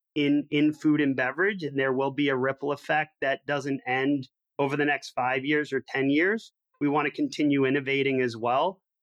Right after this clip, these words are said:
So maybe right next to your frozen coffee capsule, there is a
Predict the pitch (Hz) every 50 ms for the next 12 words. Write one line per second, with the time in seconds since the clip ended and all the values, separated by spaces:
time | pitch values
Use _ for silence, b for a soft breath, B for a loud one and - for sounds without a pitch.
0 | _ _ - - 156 151 147 156 165 175 170 180 170 160 165 160 151 156 156 156
1 | 151 - - - 160 151 147 - - 139 143 143 147 139 131 143 139 127 131 139
2 | 135 127 - 151 131 - - 139 131 131 - - 147 131 127 131 135 135 131 123
3 | 123 131 139 139 135 135